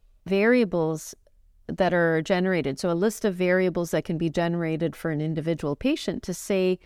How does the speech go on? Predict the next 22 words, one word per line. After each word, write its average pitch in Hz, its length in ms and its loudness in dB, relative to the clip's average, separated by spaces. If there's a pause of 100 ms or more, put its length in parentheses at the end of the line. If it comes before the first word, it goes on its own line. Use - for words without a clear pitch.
(260)
what 240 180 0
are 294 120 2
the 214 120 2
reasons 202 460 0
for 180 180 -4
which 170 320 -4
this 170 180 -6
patient 165 680 -4 (340)
has 190 360 0
developed 160 680 0
significant 160 640 -6
scarring 156 560 0
and 160 280 -4
is 165 320 -4
at 220 220 0
risk 156 320 -6
for - 180 -6
further 170 460 -2
scarring 151 500 -2
of 143 100 -4
their 143 200 -2
liver? 151 340 0